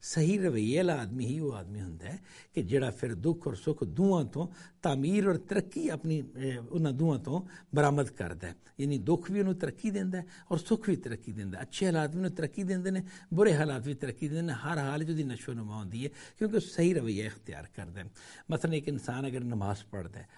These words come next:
ਔਰ ਨਮਾਜ਼ ਨੂੰ ਆਪਣੀ ਜ਼ਿੰਦਗੀ ਜਾਰੀ ਰੱਖਦਾ ਹੈ ਤੇ ਨਮਾਜ਼ ਉਹ ਅਮਲ ਹੈ ਕਿ ਜਿਹੜੀ ਇਨਸਾਨ ਨੂੰ ਖੁਦਾ ਦੇ ਕਰੀਬ ਕਰਦੀ ਹੈ। ਨਮਾਜ਼ ਕਦੀ ਸੌਖੇ ਹਾਲਾਤ 'ਚ ਆਏਗੀ ਉਹਦੇ 'ਤੇ,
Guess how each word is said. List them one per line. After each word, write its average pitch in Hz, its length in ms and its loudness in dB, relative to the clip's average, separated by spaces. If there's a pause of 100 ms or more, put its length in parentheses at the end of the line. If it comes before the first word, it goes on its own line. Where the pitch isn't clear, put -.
(100)
ਔਰ 160 100 0
ਨਮਾਜ਼ 131 400 0
ਨੂੰ 139 100 0
ਆਪਣੀ 127 180 -4
ਜ਼ਿੰਦਗੀ 110 360 -2
ਜਾਰੀ 98 340 -6
ਰੱਖਦਾ - 320 -10
ਹੈ - 80 -12 (260)
ਤੇ 180 80 0
ਨਮਾਜ਼ 127 400 0
ਉਹ 165 120 2
ਅਮਲ 139 200 -2
ਹੈ 170 80 0 (300)
ਕਿ 160 100 0
ਜਿਹੜੀ 139 340 4
ਇਨਸਾਨ 135 640 -4
ਨੂੰ 131 120 -4
ਖੁਦਾ 127 240 -6
ਦੇ 113 100 -4
ਕਰੀਬ 95 300 -6
ਕਰਦੀ 113 440 -10
ਹੈ। 117 60 -12 (320)
ਨਮਾਜ਼ 131 340 0
ਕਦੀ 127 280 -4
ਸੌਖੇ - 420 -4
ਹਾਲਾਤ 131 260 -2
'ਚ 131 160 -8
ਆਏਗੀ 113 440 -6
ਉਹਦੇ 113 120 -8
'ਤੇ, 101 280 -10